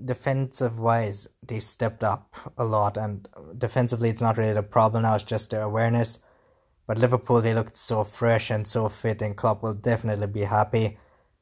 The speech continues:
Salah's penalty, well, the pace,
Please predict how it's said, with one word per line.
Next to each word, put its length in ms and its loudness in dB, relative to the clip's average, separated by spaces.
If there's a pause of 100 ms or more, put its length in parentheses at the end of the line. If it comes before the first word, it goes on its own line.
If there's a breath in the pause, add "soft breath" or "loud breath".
(140 soft breath)
Salah's 480 4
penalty, 720 0 (120)
well, 320 2
the 140 -4
pace, 720 -2